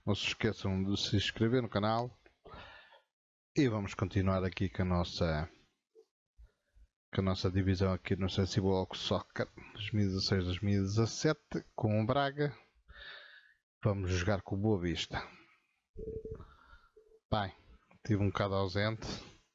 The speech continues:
aí dos canais, mas estejam descansados assim que eu possa. Vou lá dar uma voltinha.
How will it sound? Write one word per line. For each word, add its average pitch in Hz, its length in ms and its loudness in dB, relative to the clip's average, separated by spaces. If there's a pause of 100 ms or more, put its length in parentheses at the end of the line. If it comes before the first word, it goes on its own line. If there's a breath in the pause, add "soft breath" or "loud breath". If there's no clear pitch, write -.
(640 loud breath)
aí 92 140 0
dos 92 180 0
canais, 92 600 -2
mas - 460 -10 (1120 loud breath)
estejam 95 480 0
descansados 101 720 -4
assim 98 240 -4
que 95 100 -2
eu 95 100 2
possa. 110 520 -2 (1080 loud breath)
Vou 82 100 0
lá 78 100 0
dar 78 140 -2
uma 87 220 0
voltinha. 92 720 0